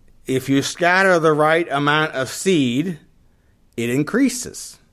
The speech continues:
If you withhold more than you should, it'll decrease.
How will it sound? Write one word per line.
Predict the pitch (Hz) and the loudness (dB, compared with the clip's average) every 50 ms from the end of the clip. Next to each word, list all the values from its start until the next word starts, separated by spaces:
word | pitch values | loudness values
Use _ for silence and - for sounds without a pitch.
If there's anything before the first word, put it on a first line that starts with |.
| _ _ _ _ _ _ _ _ _ _ - | _ _ _ _ _ _ _ _ _ _ -2
If | 151 151 151 - | -2 -2 -2 -2
you | 165 170 160 | -2 -2 2
withhold | 160 170 160 160 - 147 190 247 311 311 214 139 117 113 107 | 2 2 2 0 0 0 2 4 6 6 6 4 2 0 0
more | 113 131 143 135 123 120 117 | 0 0 2 2 2 0 0
than | 117 127 123 | 0 0 0
you | 123 139 147 139 | 2 2 2 2
should, | 143 - 135 120 110 117 143 151 143 - - _ _ _ _ _ _ _ | 0 0 -2 0 0 -2 -2 -4 -6 -10 -14 _ _ _ _ _ _ _
it'll | - 117 117 123 120 | -6 -4 -4 -2 -4
decrease. | 113 104 98 127 135 120 127 - - 101 82 76 - - - - - - | -4 -4 -4 -4 -4 -4 -4 -8 -10 -10 -10 -10 -12 -12 -12 -12 -14 -16